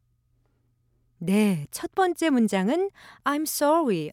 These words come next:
I don't speak English very well"입니다. 말 그대로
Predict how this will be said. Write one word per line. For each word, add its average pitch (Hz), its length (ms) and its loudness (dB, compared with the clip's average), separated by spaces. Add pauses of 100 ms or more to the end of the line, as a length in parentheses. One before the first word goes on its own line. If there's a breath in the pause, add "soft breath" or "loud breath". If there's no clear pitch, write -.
I 208 140 0
don't 277 140 -2
speak 302 420 -4
English 294 440 -2
very 214 300 0
well"입니다. 208 1300 -2 (920 soft breath)
말 185 240 0
그대로 196 640 0